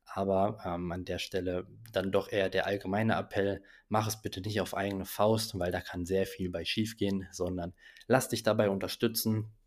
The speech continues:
Sieh es als Investment in deine Gesundheit, in deinen Körper und vor allem in die nächsten Jahre, Jahrzehnte, weil du enorm davon profitieren kannst.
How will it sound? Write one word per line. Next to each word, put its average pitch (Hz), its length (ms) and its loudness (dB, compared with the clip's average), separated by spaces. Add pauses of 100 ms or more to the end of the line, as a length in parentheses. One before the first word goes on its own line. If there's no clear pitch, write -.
(140)
Sieh 113 180 4
es 113 140 0
als 104 280 2
Investment 107 640 2
in 101 60 0
deine 92 200 0
Gesundheit, 98 460 2
in 98 100 -2
deinen 87 200 -4
Körper 113 460 4 (360)
und 117 240 2
vor - 200 -10
allem 107 180 0
in 104 120 -4
die 95 100 0
nächsten 95 400 0
Jahre, 107 520 4 (180)
Jahrzehnte, 107 880 0
weil 95 140 0
du 98 60 0
enorm 92 480 2
davon 90 400 -4 (420)
profitieren 95 640 0
kannst. - 400 -14